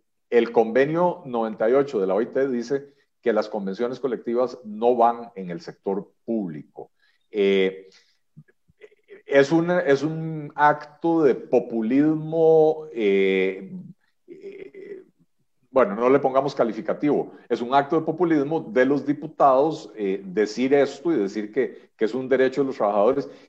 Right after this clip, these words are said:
y que no le, y, y que van a permitir las convenciones colectivas, pero que no van a permitir que se negocien aumentos salariales o pluses salariales. Eh, Luis Fernando, Eduardo y, y, y a todos los que nos escuchan. Eh, ¿y entonces qué van a negociar?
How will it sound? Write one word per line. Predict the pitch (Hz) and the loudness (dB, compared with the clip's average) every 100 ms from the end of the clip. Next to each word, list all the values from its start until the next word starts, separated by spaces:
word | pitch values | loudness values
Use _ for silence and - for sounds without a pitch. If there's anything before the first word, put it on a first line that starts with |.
| _ | _
y | 165 - | -6 -2
que | 135 | -2
no | 127 139 | 0 -2
le, | 160 175 180 139 | 0 0 -2 -4
y, | 139 139 | -6 -4
y | 139 | -2
que | 131 | 2
van | 135 180 | 2 2
a | 190 | -2
permitir | 202 170 156 180 151 | -2 -2 0 0 2
las | 123 | -2
convenciones | 123 107 107 139 147 | -4 -8 -4 -4 -4
colectivas, | 147 120 147 156 156 | -6 -6 -2 -2 -2
pero | 139 110 | -4 -4
que | - | -4
no | 98 110 | -6 -2
van | 127 135 | -2 -4
a | |
permitir | 135 117 104 127 123 | -6 -8 -10 -12 -12
que | 123 | -10
se | 117 | -8
negocien | 92 92 104 123 120 - _ - | -6 -4 -4 -6 -12 -16 _ -4
aumentos | 95 98 101 120 | -2 -2 -8 -8
salariales | 113 98 82 98 110 107 - | -6 -4 -2 -2 -2 -6 -10
o | 92 | -12
pluses | - 104 104 107 | -8 -8 -8 -10
salariales. | - 90 76 82 73 67 - _ _ _ _ _ | -8 -8 -6 -6 -8 -10 -20 _ _ _ _ _
Eh, | 95 92 98 | -4 -2 -2
Luis | 101 95 | -4 -4
Fernando, | 87 87 117 123 98 | -4 -2 -2 0 0
Eduardo | 101 117 120 117 107 | 4 4 4 -2 -2
y, | 87 | -2
y, | 80 87 82 87 | -6 -8 -12 -10
y | 82 | -10
a | 78 | -8
todos | 78 101 110 | -2 0 0
los | 104 | -6
que | |
nos | 98 76 | -12 -14
escuchan. | 78 98 - 73 _ _ _ _ _ | -10 -10 -10 -16 _ _ _ _ _
Eh, | 92 92 - _ | -10 -10 -12 _
¿y | 117 98 | -8 -8
entonces | 85 107 | -6 -8
qué | - | 0
van | 110 110 | 0 0
a | 110 | -4
negociar? | 110 104 120 92 - | -6 -4 -2 -4 -6